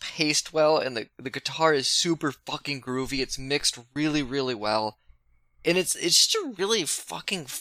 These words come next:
fun, good album. So it's on my, like, to buy list, and I, I wish I would've got it when it came out, but now I'm gonna probably get it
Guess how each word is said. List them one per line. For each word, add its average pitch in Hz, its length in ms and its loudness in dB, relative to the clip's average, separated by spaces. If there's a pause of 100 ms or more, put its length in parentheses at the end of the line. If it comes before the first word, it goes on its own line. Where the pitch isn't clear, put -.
(220)
fun, 147 280 2
good 135 200 2
album. 123 480 2 (260)
So 143 220 0
it's 139 260 2
on 185 140 4
my, 214 140 -2
like, 165 300 -2
to 156 120 -4
buy 110 300 0
list, 104 500 -4
and - 240 -8
I, 113 160 -2 (640)
I 131 60 2
wish 156 260 2
I 185 40 0
would've 180 260 -2
got 147 220 8
it 147 100 2
when 139 120 0
it 120 120 -6
came 135 280 -4
out, 151 320 0 (600)
but 143 140 -2
now 139 140 4
I'm 143 100 0
gonna 139 180 -2
probably 131 300 2
get 120 200 6
it 117 120 4